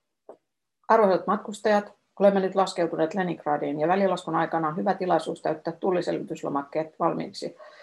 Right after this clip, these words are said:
Tbilisissä tapahtuvaa tullitarkastusta varten. Tarvitessanne apua lomakkeen täyttämisessä, vastaan mielihyvin kysymyksiinne. Tulen välilaskun aikana kulkemaan koneen käytävillä ja olen käytettävissänne.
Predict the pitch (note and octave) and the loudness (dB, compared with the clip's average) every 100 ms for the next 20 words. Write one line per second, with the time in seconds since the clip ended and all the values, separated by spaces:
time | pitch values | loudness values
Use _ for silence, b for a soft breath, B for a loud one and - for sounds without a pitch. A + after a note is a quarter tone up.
0 | B - F#3+ F3 F3+ - E3 - E3 E3+ | B 0 2 2 0 -6 -4 -2 0 2
1 | D#3 E3 F3 E3+ D#3 D#3+ - D3+ - D#3 | 2 2 0 2 0 -4 -14 -14 -4 0
2 | C#3+ - G#2+ - _ _ _ _ _ _ | 0 -4 -18 -20 _ _ _ _ _ _
3 | _ _ - A#3+ A#3 G#3 G3 F#3 F#3 G3+ | _ _ 2 4 4 2 0 -2 0 2
4 | G3 G3 F3+ E3+ E3+ E3+ G3+ G3+ F#3+ F#3 | 4 4 2 -2 0 2 2 0 -4 -4
5 | F3+ F#3+ F#3 F#3+ - E3+ F#3 F3 F3+ F3 | -4 -4 -4 -6 -2 0 0 0 -2 -2
6 | G3+ G3+ G#3+ G#3 - G3 A3+ F3+ _ - | -4 -2 -2 -2 -4 -6 -4 -8 _ 0
7 | G3 G3 G3+ G3 F#3 - F3+ F3 F3 E3+ | 2 4 4 4 2 0 0 0 -2 -2
8 | F#3+ F3 E3+ E3 G3+ F3+ F3 G#3 G3 F3+ | -2 0 -2 -2 -2 -4 2 2 4 2
9 | E3+ E3 D#3+ D#3 C#3 C#3+ - - - - | 2 2 2 -2 -2 -4 -4 -12 -14 -14
10 | - - - | -16 -16 -18